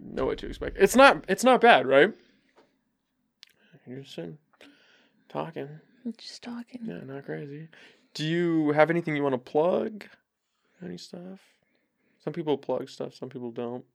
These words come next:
Speaker 2: No.
Speaker 1: Okay.
Speaker 2: Wait, what? What do you mean?
Speaker 1: Plug, like, you could plug your social media.
Speaker 2: Oh, uh,
Speaker 1: or
Speaker 2: I don't
Speaker 1: plug.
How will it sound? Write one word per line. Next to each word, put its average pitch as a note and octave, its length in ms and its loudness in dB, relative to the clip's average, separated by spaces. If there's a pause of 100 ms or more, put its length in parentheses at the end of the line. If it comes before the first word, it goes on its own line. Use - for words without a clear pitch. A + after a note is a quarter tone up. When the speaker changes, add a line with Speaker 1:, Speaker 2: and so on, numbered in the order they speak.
(380)
Speaker 2:
No. A3 500 -10 (360)
Speaker 1:
Okay. - 200 -12 (320)
Speaker 2:
Wait, A#3 220 -10 (240)
what? G#3+ 140 -8 (800)
What B3 160 -12
do A#3 60 -8
you A3+ 80 -10
mean? A3 280 -10 (380)
Speaker 1:
Plug, G3 200 8
like, C#3 260 4 (220)
you A2+ 300 -8
could - 140 -20
plug A#2 180 -4
your A2 100 -10
social A#2 320 -8
media. E3 600 -4
Speaker 2:
Oh, G3+ 580 2
uh, - 40 -6
Speaker 1:
or A2+ 560 2
Speaker 2:
I F3+ 40 -8
don't E3+ 260 -14 (300)
Speaker 1:
plug. B2 420 -2